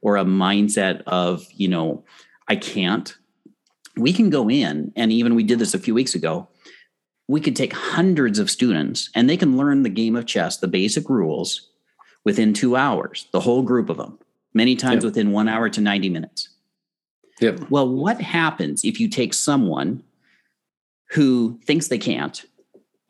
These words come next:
Speaker 1: and they suddenly learn this game and suddenly realize they can do a smart person's game? It boosts their confidence,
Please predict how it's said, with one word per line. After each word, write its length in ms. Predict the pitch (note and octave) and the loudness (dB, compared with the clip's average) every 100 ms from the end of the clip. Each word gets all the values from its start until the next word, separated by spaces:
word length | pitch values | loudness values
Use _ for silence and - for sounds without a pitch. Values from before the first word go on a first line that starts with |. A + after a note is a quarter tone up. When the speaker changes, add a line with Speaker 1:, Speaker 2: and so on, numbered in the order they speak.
| - | 0
Speaker 1:
and 140 | C3 | 2
they 80 | C3 | 2
suddenly 420 | - E3+ F#3 C3+ | 0 2 2 2
learn 280 | A#2 C#3 F#3+ | 2 2 2
this 140 | D#3 | 0
game 540 | - C#3 C#3 F#2 F#2+ G#2 _ _ _ | -2 -2 -2 -2 -6 -8 _ _ _
and 140 | A2+ B2+ | -2 0
suddenly 300 | F3 A3 B2+ | 2 2 2
realize 480 | A2 F3 G#2+ G2+ G2 | 2 0 0 -2 -2
they 200 | B2+ G3 | -2 0
can 260 | G3 C3+ | 0 0
do 480 | A2 C#3 G2+ E2+ - _ _ | 0 0 0 -2 -6 _ _
a 120 | G2 | -6
smart 540 | G2+ - C3+ D3 - - | -6 -4 -2 -2 -4 -4
person's 480 | F#2+ E2+ F2+ E2+ - | -4 -4 -6 -6 -6
game? 480 | - G2+ - - - _ _ _ _ _ _ _ _ _ _ _ _ _ _ _ _ _ | -4 -4 -6 -12 -18 _ _ _ _ _ _ _ _ _ _ _ _ _ _ _ _ _
It 280 | D3+ C#3+ B2+ | -2 -2 0
boosts 420 | D#3 A3 - B2+ | 2 2 0 -4
their 180 | B2 G#2+ | -2 -4
confidence, 920 | - F#3 F#3+ F3 E2+ - - - - | -4 -2 0 0 -4 -12 -14 -14 -14